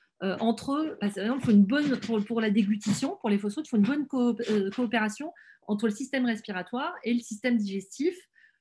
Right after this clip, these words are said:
pour avaler et protéger. Il faut faire une apnée, tu vois, respiratoire pour pouvoir protéger les voies aériennes. Et donc, euh, dans, euh, au cours du temps, eh ben,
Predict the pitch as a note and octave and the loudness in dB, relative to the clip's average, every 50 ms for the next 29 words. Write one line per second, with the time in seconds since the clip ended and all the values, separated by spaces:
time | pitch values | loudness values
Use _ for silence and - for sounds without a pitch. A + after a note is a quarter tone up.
0 | _ _ _ - - C4 C#4 C#4+ C4+ G#3 G3 - - _ - A3+ A#3 A3 A3 G#3 | _ _ _ -4 -2 0 0 2 0 -2 -4 -6 -6 _ 0 0 2 2 2 4
1 | G#3 A3+ B3+ E4+ - - - G#3 - - C#4 C4+ - C4 A#3 G#3+ G#3 A#3 C#4 D#4 | 4 2 2 -2 -2 -4 -4 -4 -2 -2 -4 -2 0 0 0 0 0 0 -2 -2
2 | - G#3+ G#3 A3+ A3 G#3+ G#3 A3 A3+ - - - A#3 A#3+ A#3+ A#3 G#3+ G#3 - F#3 | -4 -4 -4 0 2 2 2 2 2 -2 -2 2 2 4 4 2 0 -4 -8 -10
3 | F3 E3+ F#3 F3 - - - F#3+ F3+ F3 F3 - A3+ B3 D4 - - G#3+ G3+ - | -8 -8 -8 -10 -10 -10 -10 -8 -8 -8 -8 -6 -6 -6 -6 -6 -8 -10 -10 -10
4 | G3+ F#3 G3 A#3 B3 - - - B3 A#3+ A#3+ A3 G#3 A3+ C4 A#3+ G#3+ G3 G3+ G3 | -10 -8 -8 -8 -8 -8 -6 -6 -6 -4 -4 -4 -2 -2 -2 -2 -4 -4 -4 -6
5 | G3 F#3+ F#3 F#3 F3 E3+ E3 - - - - - - - _ - G3 F3+ G#3+ C4 | -6 -8 -10 -12 -12 -14 -16 -20 -20 -20 -20 -20 -20 -12 _ -4 0 2 2 2
6 | C#4+ B3+ - - F3+ D#3+ - - - - - F3+ F3 E3+ E3 D#3 D3+ D3+ D3+ E3 | 2 0 0 -2 -4 -4 -6 -10 -16 -14 -10 -10 -8 -8 -6 -6 -6 -6 -4 0
7 | G#3+ A3+ A#3+ A#3+ A#3+ A#3 - - F3+ F3 E3+ D#3+ D#3 D#3 D3+ D3 D3+ - G3+ G3+ | 0 2 2 2 0 0 -2 -6 -8 -8 -8 -8 -8 -8 -8 -4 -2 -2 -2 -2
8 | - A3 G#3+ G3 F#3+ F#3 - G3+ G3+ A3+ C#4+ F4+ - - - - - _ - F3+ | -4 -4 -4 -4 -6 -6 -4 -2 -2 -2 -2 -4 -8 -14 -20 -20 -14 _ -6 -4
9 | E3 G3+ | -2 -2